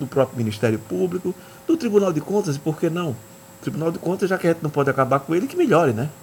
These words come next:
Porque o ideal seria extinguir, pura e simplesmente. Era uma economia de mais de cem milhões de reais no ano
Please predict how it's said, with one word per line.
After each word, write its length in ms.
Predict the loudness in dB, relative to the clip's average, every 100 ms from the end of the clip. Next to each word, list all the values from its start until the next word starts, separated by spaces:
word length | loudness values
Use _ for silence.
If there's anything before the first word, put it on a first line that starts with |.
| -20 -20 -20 -20 -20 -14
Porque 160 | 2
o 80 | 2
ideal 340 | 4 2 4 2
seria 380 | 2 2 2
extinguir, 560 | -2 0 0 0 -2 -2
pura 240 | 0 -2
e 20 | 0
simplesmente. 720 | -4 -2 -2 0 -2 -2 -2
Era 100 | 0
uma 100 | -2
economia 560 | 0 0 0 0 -2
de 100 | -2
mais 260 | 0 2 2
de 80 | 0
cem 180 | 0 0
milhões 300 | 0 0 2
de 80 | 4
reais 460 | 6 4 2 -2 -4 -8 -6
no 220 | 0 6 8
ano 180 | 8